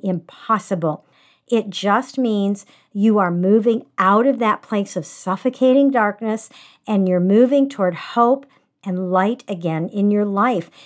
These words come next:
It means that you are forgiving yourself for something that no one else is blaming you for. And if they are, then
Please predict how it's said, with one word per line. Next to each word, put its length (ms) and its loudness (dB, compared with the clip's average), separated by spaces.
It 200 0
means 420 4
that 180 0
you 200 2
are 120 2
forgiving 720 0
yourself 520 -2
for 140 -2
something 640 0
that 200 -2
no 460 6
one 440 2
else 380 0
is 140 0
blaming 600 2
you 140 0
for. 440 0
And 300 -2
if 220 -4
they 180 2
are, 380 4
then 300 -6